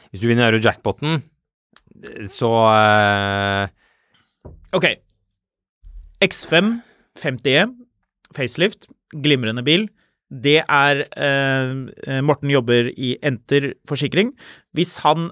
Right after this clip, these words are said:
Speaker 2: er veldig flink og jobber hardt og får seg en slags sånn, eh, mellomlederposisjon eller noe der omkring, og han kanskje ikke er så, har så alt for mye gjeld fra før, eller, ehm,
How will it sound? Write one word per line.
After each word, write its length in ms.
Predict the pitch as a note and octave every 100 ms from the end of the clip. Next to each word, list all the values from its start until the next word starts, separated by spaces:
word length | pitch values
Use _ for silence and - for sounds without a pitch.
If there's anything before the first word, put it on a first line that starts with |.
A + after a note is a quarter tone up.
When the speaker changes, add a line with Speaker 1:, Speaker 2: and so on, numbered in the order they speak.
| -
Speaker 2:
er 200 | C#3 D3
veldig 240 | D#3 C#3
flink 220 | - A#3
og 60 | -
jobber 180 | C#3+ C3+
hardt 300 | F3 - -
og 160 | -
får 200 | D#3+ D3 A#2+
seg 240 | C3 C3
en 200 | C3+ C3
slags 280 | B2+ C3 -
sånn, 300 | - A#2+ B2+
eh, 100 | B2+
mellomlederposisjon 2000 | C3 C#3+ A#2+ A#2 A#2+ A2 A#2 B2+ B2 B2+ B2 A#2+ B2+ B2 D3 C3+ B2+ C#3 C#3+ D3
eller 240 | C3+ C3
noe 140 | C3+ C3+
der 140 | B2
omkring, 280 | B2+ D#3+ C4+
og 100 | B3
han 160 | D3 D3+ C#3+
kanskje 360 | D3 A#2 C3+
ikke 160 | - E2+
er 180 | A2+ A#2+
så, 320 | - C3 A#2+ - - - -
har 140 | - A2
så 100 | -
alt 160 | G#2 -
for 80 | F2+
mye 80 | F2+
gjeld 180 | F#2+ C3
fra 140 | A2+
før, 240 | A2 D3 -
eller, 420 | - A#2 A2+ G#2+ A2+
ehm, 560 | A2+ A2+ A2 A2+ A#2